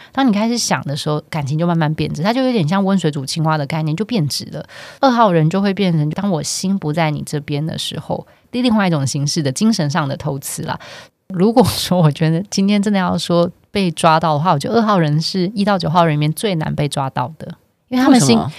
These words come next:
Speaker 1: 他们心思太细腻，他如果今天还要维持跟你的关系，他会做到表里如一，但他心不在你身上。
Speaker 2: 嗯。
Speaker 1: 对，所以我才说，如果他真的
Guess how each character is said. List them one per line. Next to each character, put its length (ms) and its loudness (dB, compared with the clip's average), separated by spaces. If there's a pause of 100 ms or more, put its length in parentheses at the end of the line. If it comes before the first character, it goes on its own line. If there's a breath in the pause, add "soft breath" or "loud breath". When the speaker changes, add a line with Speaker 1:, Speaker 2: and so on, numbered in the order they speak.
(120)
Speaker 1:
他 140 0
们 100 6
心 160 2
思 100 -2
太 220 -2
细 300 -4
腻， 200 -2
他 180 -2
如 60 2
果 80 4
今 140 0
天 80 0
还 80 -2
要 120 2
维 200 -2
持 240 -6
跟 160 0
你 80 0
的 140 -6
关 340 2
系， 460 -4 (340)
他 160 -2
会 140 4
做 260 2
到 380 0
表 220 0
里 200 0
如 180 0
一， 140 -2
但 140 0
他 120 -2
心 360 0
不 100 0
在 160 0
你 100 -4
身 280 -8
上。 200 -10 (240)
Speaker 2:
嗯。 720 -2
Speaker 1:
对， 260 -4 (160)
所 140 0
以 20 4
我 140 4
才 160 0
说， 140 -2
如 80 0
果 80 2
他 180 -2
真 260 2
的 240 4